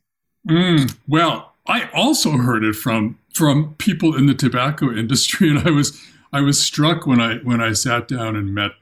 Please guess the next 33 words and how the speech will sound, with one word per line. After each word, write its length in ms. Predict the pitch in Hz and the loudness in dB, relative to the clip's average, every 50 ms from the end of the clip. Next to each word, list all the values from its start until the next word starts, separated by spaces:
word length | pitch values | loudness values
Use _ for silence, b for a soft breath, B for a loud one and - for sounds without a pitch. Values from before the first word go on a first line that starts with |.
| _ _ | _ _
the 100 | - 110 | -10 -10
former 520 | - - - 117 120 117 110 104 104 98 98 | -10 -10 -8 -6 -6 -4 -2 -2 -2 -4 -4
general 520 | 95 95 104 98 98 98 101 98 98 104 | -4 -4 -4 -4 -4 -4 -4 -4 -6 -6
counsel, 640 | - - - - 110 113 117 - - - 95 90 92 | -8 -10 -12 -10 -8 -8 -6 -8 -8 -8 -8 -10 -10
the 140 | 95 92 90 | -10 -12 -12
chief 340 | - - 110 104 98 - - _ _ _ | -12 -10 -10 -10 -10 -12 -14 _ _ _
top 260 | - 110 98 - - | -12 -12 -12 -12 -12
lawyer 360 | 104 98 98 101 98 98 92 92 | -10 -8 -8 -6 -6 -6 -8 -10
for 140 | - 98 | -10 -14
Philip 340 | 95 - 104 95 95 101 - | -14 -12 -12 -12 -12 -10 -8
Morris, 340 | 104 101 101 101 101 - - _ _ _ B B B B B B B B B B B B B B B - | -8 -8 -8 -8 -12 -14 -16 _ _ _ B B B B B B B B B B B B B B B -8
who 440 | - - 180 180 165 165 - - _ - | -2 0 2 2 2 0 -2 -10 _ -14
told 320 | - - - 190 214 220 | -10 -4 0 0 2 4
me 60 | 254 | 4
about 200 | 226 165 147 139 | 4 4 2 0
his 140 | 135 127 - | 0 0 0
smoking 640 | - - 202 240 302 277 - - 113 95 87 90 104 - _ _ _ _ - | 0 2 4 4 4 2 0 -2 -6 -6 -6 -10 -14 -16 _ _ _ _ -14
habit, 340 | - - 120 101 87 90 92 | -8 -6 -4 -4 -4 -6 -10
if 180 | 92 90 - - | -10 -10 -8 -6
you 140 | 107 98 95 | -6 -4 -4
will. 380 | 101 98 92 90 90 98 110 - | -6 -6 -8 -10 -12 -16 -12 -6
He 100 | - 151 | -2 -2
started 400 | 147 - - 147 135 135 131 - | -2 0 0 -2 0 0 -2 -2
smoking 460 | - - 127 117 113 113 120 107 101 | -2 -4 -2 -4 -4 -2 -2 -4 -2
when 120 | 98 95 98 | -2 -4 -4
he 80 | 98 | -4
went 220 | 95 98 95 92 - | -4 -6 -8 -8 -10
to 100 | 107 95 | -12 -12
work 240 | 98 113 117 _ | -12 -12 -12 _
for 80 | - 110 | -16 -14
the 120 | 95 104 | -14 -14
company, 340 | - - 110 107 - 123 117 | -12 -12 -14 -12 -10 -8 -8
but 260 | 110 - 127 127 - | -6 -6 -8 -8 -8